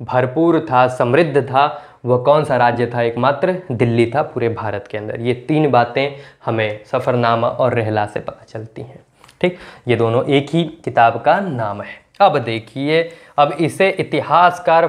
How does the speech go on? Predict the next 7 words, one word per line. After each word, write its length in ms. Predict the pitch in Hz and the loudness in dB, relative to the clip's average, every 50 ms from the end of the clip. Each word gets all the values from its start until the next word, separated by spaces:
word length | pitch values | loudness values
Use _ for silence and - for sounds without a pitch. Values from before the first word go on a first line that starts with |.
| - - - | 0 0 2
पागल 340 | 151 147 151 151 165 165 156 | 4 4 4 4 2 0 0
शासक 460 | 160 147 127 127 127 - 147 131 - - | 0 0 0 0 0 0 -2 -4 -2 -2
क्यों 160 | 151 151 147 | -2 -2 0
कहे 220 | 147 147 135 143 139 | -2 -2 -4 -4 -4
दिल्ली 300 | 127 131 135 139 143 127 | -4 -4 -4 -4 -6 -4
सल्तनत 460 | - 139 139 139 147 143 147 151 147 | -2 -2 0 0 2 0 0 0 4
का, 140 | 151 147 | 2 2